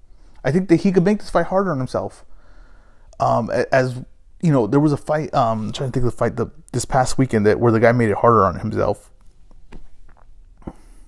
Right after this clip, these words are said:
There were so, so, so many fights that, like, now it's blanking in my head. Wait, well, actually, let me go back. <sighs> I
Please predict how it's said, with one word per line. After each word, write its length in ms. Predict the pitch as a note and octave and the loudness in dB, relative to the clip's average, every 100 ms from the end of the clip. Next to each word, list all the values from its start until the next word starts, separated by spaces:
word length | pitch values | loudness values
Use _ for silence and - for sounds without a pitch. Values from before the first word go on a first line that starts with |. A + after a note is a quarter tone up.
| - - - - - - - - - - - | -20 -20 -20 -20 -20 -20 -20 -20 -20 -20 -8
There 100 | B2 | -6
were 60 | |
so, 260 | A2+ - B2+ | -2 -2 -2
so, 220 | A#2+ D3 | -2 -4
so 160 | - C3+ | -2 -2
many 140 | B2 | -2
fights 240 | G#2 A2+ - | 0 -2 0
that, 60 | |
like, 140 | G2+ F#2+ | -4 -4
now 160 | G2+ | -6
it's 120 | G2+ | -6
blanking 240 | - G2+ G2 | -8 -10 -8
in 120 | F#2+ | -10
my 80 | F2 | -8
head. 220 | - - | -10 -10
Wait, 160 | - - - | -14 -18 -14
well, 140 | - - | -14 -12
actually, 300 | - - D#3 | -14 -10 -8
let 100 | B2+ | -8
me 60 | G2 | -6
go 160 | G2+ | -6
back. 360 | C3+ B2+ A2+ - - - - - - - - - - - - - - - - - | -4 -4 -6 -10 -20 -20 -20 -20 -20 -20 -20 -20 -20 -20 -20 -20 -20 -20 -20 -16
<sighs> 0 | |
I 760 | - - - - - - - | -12 -10 -12 -12 -14 -14 -16